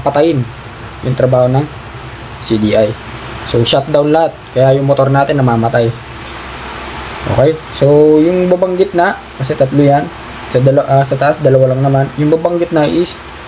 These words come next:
kill switch. Then black and white yung color na wire. Then next naman, ah, dito naman tayo sa kabila. So, kung mapapansin nyo, ah, left siya dito,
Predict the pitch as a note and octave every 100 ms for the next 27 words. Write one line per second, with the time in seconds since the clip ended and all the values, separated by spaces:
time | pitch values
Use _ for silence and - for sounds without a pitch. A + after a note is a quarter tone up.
0 | - C#3 C#3 D3+ C#3 - - C3 D3+ C#3
1 | C3 C#3+ C3 C3 C3 C#3 B2 A#2 A2+ A2
2 | G#2+ A2 B2 - - - - - - -
3 | - - - - C3+ D#3 - - G3 G3+
4 | G#3 G#3 G3+ - - - - - - -
5 | - - - B2 A#2+ A#2+ C3+ E3 E3+ E3
6 | D#3+ D#3 D#3 D#3 C3 - - - - -
7 | - - - - - B2+ C3 C3 C#3+ C3+
8 | D3 D3+ C#3+ E3 D3+ C#3 C3 - - A#2+
9 | B2 B2+ C3+ - - D3 D3+ D#3